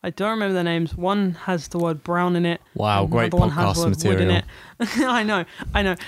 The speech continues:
Speaker 1: Um,
Speaker 2: These
Speaker 1: but
Speaker 2: two guys, but I don't know their names.
Speaker 1: I know, it's great, isn't it?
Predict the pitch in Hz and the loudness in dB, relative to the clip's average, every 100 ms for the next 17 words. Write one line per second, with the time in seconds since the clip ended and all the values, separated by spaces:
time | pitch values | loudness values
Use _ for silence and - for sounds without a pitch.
0 | 208 - 190 175 110 185 127 120 113 107 | -6 -2 0 2 2 4 2 2 2 2
1 | - 120 117 117 107 107 107 107 104 107 | 0 0 2 2 4 4 4 4 4 2
2 | - 240 269 302 160 - 220 170 175 170 | 2 2 2 0 -2 -4 -2 0 0 -2